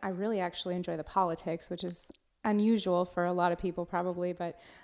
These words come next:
uh, Montgomery County is so special. So, um, as I started working here, I came from,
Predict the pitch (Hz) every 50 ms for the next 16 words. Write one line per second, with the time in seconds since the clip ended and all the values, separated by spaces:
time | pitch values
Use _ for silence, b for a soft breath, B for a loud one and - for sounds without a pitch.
0 | B B - 196 180 180 185 185 214 226 254 254 - 294 311 339 320 285 254 -
1 | - 262 254 247 - - 196 202 220 - - - 165 147 151 185 - - - -
2 | 190 185 175 175 180 180 B B B B B B B B B 226 214 202 196 196
3 | 190 190 196 - - - 247 240 240 247 240 - - 254 254 277 269 240 240 233
4 | 240 - 233 233 214 226 240 220 202 202 214 226 - - 220 - - - - 277
5 | 285 285 294 294 - - - 226 220 214 214 214 208 208 208 -